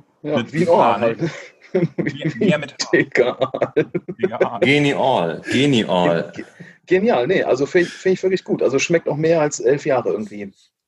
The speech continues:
Speaker 2: Riecht
Speaker 1: Ist
Speaker 2: gut.
Speaker 1: schon,
Speaker 2: Schmeckt gut.
Speaker 1: schon,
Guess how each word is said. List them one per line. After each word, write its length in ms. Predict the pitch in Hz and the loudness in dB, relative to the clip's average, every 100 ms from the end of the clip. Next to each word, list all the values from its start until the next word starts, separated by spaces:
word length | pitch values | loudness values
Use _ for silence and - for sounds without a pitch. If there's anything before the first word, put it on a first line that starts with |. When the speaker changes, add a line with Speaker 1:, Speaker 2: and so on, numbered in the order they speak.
| _ _ _ - - _ _ - | _ _ _ -20 -20 _ _ -12
Speaker 2:
Riecht 140 | 123 | -8
Speaker 1:
Ist 80 | - | -2
Speaker 2:
gut. 140 | - 151 | 0 2
Speaker 1:
schon, 200 | 147 151 _ _ _ _ _ | -2 -8 _ _ _ _ _
Speaker 2:
Schmeckt 280 | - 240 - | -6 -6 -2
gut. 100 | 240 | 0
Speaker 1:
schon, 340 | 220 220 214 | 2 0 -2